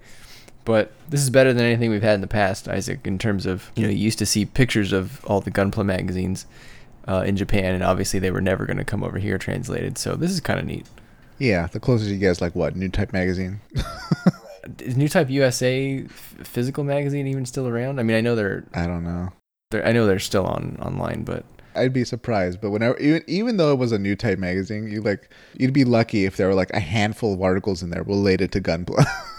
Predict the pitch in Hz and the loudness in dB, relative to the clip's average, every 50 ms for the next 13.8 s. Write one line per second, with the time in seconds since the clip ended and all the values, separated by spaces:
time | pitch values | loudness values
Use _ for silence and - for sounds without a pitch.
0 | - - - - - - - 156 107 120 165 - 123 117 117 101 101 101 101 98 | -6 -6 -6 -4 -2 2 6 6 6 6 6 4 2 2 2 2 2 0 -2 -2
1 | - - - - 107 - 113 107 120 - - 165 143 170 151 147 143 151 143 131 | -2 -4 -2 2 4 4 4 4 2 4 4 6 8 8 8 6 6 4 2 2
2 | 120 117 110 113 107 - - - 208 247 247 - - - 98 104 101 - 135 135 | 4 6 6 4 4 0 -6 -12 -12 -12 -12 -12 -10 -6 -6 -4 -2 -2 0 2
3 | 165 170 180 247 226 190 190 185 - - 151 135 123 104 95 90 - - - 98 | 4 2 2 2 0 -2 -2 -2 0 2 2 4 4 4 2 0 -4 -8 -6 -6
4 | 98 92 107 120 120 - - 143 139 139 151 143 156 180 202 196 151 - - 110 | -4 -4 -6 -6 -10 -4 0 2 2 2 2 0 -2 -2 0 0 0 0 0 0
5 | 98 101 104 - - 127 107 98 98 - - 151 208 220 226 160 127 123 127 143 | 0 0 -2 -2 -4 -4 -2 -2 -2 0 4 4 4 4 4 2 2 2 2 2
6 | 147 131 104 - 110 110 - 113 - 165 - - 214 - - - 240 - - 262 | 2 2 0 -2 -2 -4 -4 -4 -4 -4 2 2 2 2 2 0 -6 -4 -6 -8
7 | - - - 330 - - - 95 98 95 87 98 113 120 117 - 131 127 143 190 | -8 -6 -8 -10 -8 -6 -2 0 2 2 2 2 2 0 0 0 0 0 2 0
8 | 214 - 277 294 240 - - _ - - - 117 113 113 107 - - 107 107 104 | -2 -2 -4 -4 -4 -6 -12 _ -16 -8 -2 2 2 2 2 2 2 2 0 0
9 | 98 - 98 - - - - 107 - - 101 98 92 92 - - - - - - | 0 -2 -4 -6 -6 -4 -4 -4 -4 -4 -6 -6 -6 -6 -6 -8 -10 -14 -16 -8
10 | - 151 196 180 127 95 - - - - 98 98 - - 87 85 92 92 - - | -4 0 2 2 2 0 -2 -2 0 0 0 2 0 -2 -4 -2 -2 -4 -4 -4
11 | - - 92 92 - - - 101 90 85 82 - - - 90 95 - - - - | -4 -4 -4 -4 -4 -4 -4 -2 -2 0 -2 -2 -2 -2 -4 -4 -4 -6 -4 0
12 | 143 127 139 151 135 135 113 110 101 101 101 95 - - - 98 95 95 92 95 | 2 4 4 4 4 4 2 2 2 0 -2 -2 -4 -4 -4 -4 -4 -4 -6 -8
13 | 92 95 98 - 104 - - 101 95 90 92 98 95 90 - - | -8 -8 -8 -6 -6 -4 -4 -2 -2 -2 -2 -4 -4 -4 -6 -8